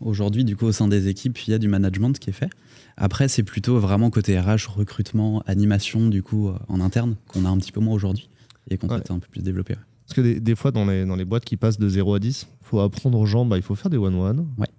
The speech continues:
Speaker 1: Ouais,
Speaker 2: Il
Speaker 1: c'est
Speaker 2: faut des
Speaker 1: ouais.
Speaker 2: entretiens annuels.
Speaker 1: Ouais, ouais. C'est des
Speaker 2: Ouais.
Speaker 1: choses qu'on fait, du coup, effectivement. On est passé aussi par des postes de happy management.
Speaker 2: Ouais.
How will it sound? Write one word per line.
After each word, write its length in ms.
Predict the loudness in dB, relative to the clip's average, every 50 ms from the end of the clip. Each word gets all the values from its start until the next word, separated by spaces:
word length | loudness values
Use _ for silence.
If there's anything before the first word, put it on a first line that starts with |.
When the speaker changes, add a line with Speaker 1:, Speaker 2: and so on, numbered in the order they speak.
| _ _ -20 -20 -10 -4 0
Speaker 1:
Ouais, 140 | 0 0 0
Speaker 2:
Il 40 |
Speaker 1:
c'est 100 | -2 -2 -2
Speaker 2:
faut 80 | -2
des 180 | 0 2 2 2
Speaker 1:
ouais. 60 | 2
Speaker 2:
entretiens 360 | 2 2 0 0 0 0 0
annuels. 360 | 2 2 2 2 2 0 -2 -2 -2 0
Speaker 1:
Ouais, 80 | 2 2
ouais. 160 | 2 0 -2 -4 -14 _ _ _ _ _
C'est 160 | -6 -2 0
des 80 | 0
Speaker 2:
Ouais. 60 | 2 2
Speaker 1:
choses 140 | 0 0
qu'on 140 | 0 0 -2
fait, 220 | 0 0 0 0 0
du 140 | 0 -2
coup, 100 | 0 0
effectivement. 520 | -2 -2 -2 -4 -6 -4 -2 -2 -2 -2 -2 -2
On 120 | -2 0
est 120 | 0 0
passé 260 | 2 2 2 2 2 2
aussi 220 | 2 2 0 0
par 160 | 0 2 2
des 80 | 2 2
postes 240 | 2 2 2 2 2
de 120 | 2 2 2
happy 240 | 2 0 2 2 2
management. 480 | 2 2 2 2 0 0 -2 -2 -4 -10 -20 _ -20 -20 _ -8 -4
Speaker 2:
Ouais. 180 | -2 -2 -2